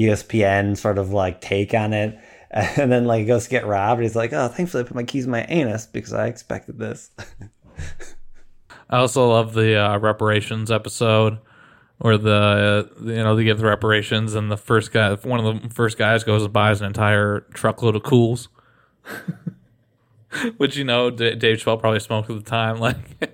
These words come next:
Speaker 2: now he's, now he's more of a, a Juul guy, but <laughs> yeah,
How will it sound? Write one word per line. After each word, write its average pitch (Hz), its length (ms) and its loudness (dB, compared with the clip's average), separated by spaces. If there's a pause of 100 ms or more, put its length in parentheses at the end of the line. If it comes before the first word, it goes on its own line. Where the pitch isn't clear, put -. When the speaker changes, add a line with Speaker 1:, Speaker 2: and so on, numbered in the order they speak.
(760)
Speaker 2:
now 117 260 2
he's, 113 120 2
now 113 320 2
he's 104 120 4
more 104 220 2
of 101 100 -2
a, 101 340 0
a 107 80 0
Juul 107 360 0
guy, 98 420 -4
but 104 400 -4 (380)
<laughs> - 320 -20
yeah, 101 800 -2